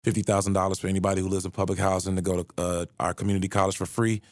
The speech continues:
fifty thousand dollars for G E D training, as well as people to take the test. We had a hundred thousand dollar job position for Black youth achievement, um, and a litany of different things.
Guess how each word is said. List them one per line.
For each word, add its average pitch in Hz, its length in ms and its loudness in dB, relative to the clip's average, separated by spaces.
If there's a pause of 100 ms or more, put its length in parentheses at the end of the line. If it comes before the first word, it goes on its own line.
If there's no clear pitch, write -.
(400)
fifty 104 200 0
thousand 98 360 2
dollars 95 380 0
for 98 320 0
G 101 260 0
E - 20 0
D 98 180 0
training, 101 380 0
as 90 160 -2
well 95 140 0
as 92 80 -4
people - 240 -4
to 87 60 -4
take 90 160 -2
the 113 80 -4
test. 113 360 2
We 87 100 -4
had 87 100 -2
a 82 80 -6
hundred 95 300 -2
thousand 98 240 0
dollar 95 200 0
job 98 320 0
position 98 400 -2
for 92 220 -2
Black 82 260 -2
youth 92 140 -4
achievement, 110 600 0 (440)
um, 101 240 2
and 139 100 4
a 135 40 4
litany 139 280 2
of 113 100 0
different 107 440 -2
things. 104 500 0